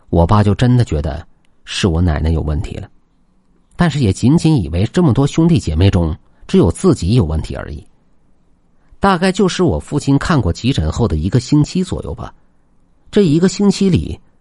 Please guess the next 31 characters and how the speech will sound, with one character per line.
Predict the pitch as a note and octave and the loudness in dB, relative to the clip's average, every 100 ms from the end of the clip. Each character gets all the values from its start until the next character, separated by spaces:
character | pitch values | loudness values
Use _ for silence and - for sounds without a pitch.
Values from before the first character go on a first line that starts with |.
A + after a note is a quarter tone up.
| _ | _
我 | F2+ | 0
爸 | D#3 D3+ | 2 4
没 | E2+ | 4
有 | C3+ A#2+ | 4 4
再 | G2 | 0
去 | E2+ F#2+ | -2 -2
看 | - D2+ | 0 0
我 | D#2 | 0
奶 | D2+ - | 0 -6
奶， | - - _ - _ _ _ _ | -18 -20 _ -20 _ _ _ _
因 | F3+ | 2
为 | G3 | 2
他 | E3 | 0
自 | D3+ G3 | 0 0
己 | C#2+ | -2
身 | D#2+ D3 D#3+ | -2 0 0
体 | D#2 | -2
还 | - | -4
没 | F2 | -2
怎 | G2 D#2 | 0 -2
么 | |
好 | E2 - - | -4 -6 -10
呢。 | - - - - _ _ - - | -14 -18 -20 -20 _ _ -20 0
那 | G3 F#3+ | 2 2
时 | - C3 | 0 -4
候 | - C#3+ | 0 0
的 | |
奶 | A#2+ F2+ D2 D#2+ | 2 0 -4 -8
奶 | E2 E2 _ _ _ - - | -8 -10 _ _ _ -20 -10
已 | D2+ | -8
经 | D2 G2 | 0 0